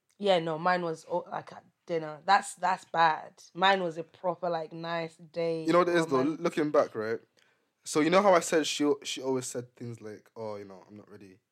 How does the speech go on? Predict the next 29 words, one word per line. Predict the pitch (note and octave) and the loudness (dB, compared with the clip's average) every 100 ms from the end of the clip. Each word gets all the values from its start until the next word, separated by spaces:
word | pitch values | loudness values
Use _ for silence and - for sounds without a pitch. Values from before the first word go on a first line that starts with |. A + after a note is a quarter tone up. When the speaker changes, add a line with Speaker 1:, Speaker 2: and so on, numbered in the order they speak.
| - | -8
Speaker 1:
Yeah. | F#3 E3+ D3+ - | -4 -4 -4 -14
Speaker 2:
to | - | -16
be | |
in | G#2 | -14
a | |
relationship." | G2+ G#2 A2+ A#2+ - _ - | -16 -18 -20 -20 -20 _ -4
Speaker 1:
Yeah. | F3+ E3 | -2 0
Speaker 2:
I | D#3+ | -2
got | D#3+ | -2
to | D3+ | -6
a | |
point | - B2+ | -6 -6
where | A#2+ | -6
I | |
was | B2 | -8
like, | D#3 | -10
"Yeah, | |
that's | D#4 - | -12 -12
fine. | C#4 A#3+ _ _ _ _ _ _ _ _ _ - | -16 -16 _ _ _ _ _ _ _ _ _ -8
I'm | D3 | -4
not | C#3 | 0
ready | C3+ C3 | -2 -4
either." | C3+ A2+ A#2 - | -12 -14 -18 -6
Speaker 1:
Yeah. | G3 F#3+ E3 - - | -2 0 -2 -12 -4
Speaker 2:
But | E3+ | 4
you | |
know | G#3+ | 4
what's | G#3+ | 6
mad? | G#3 D#3 B2 | 6 4 2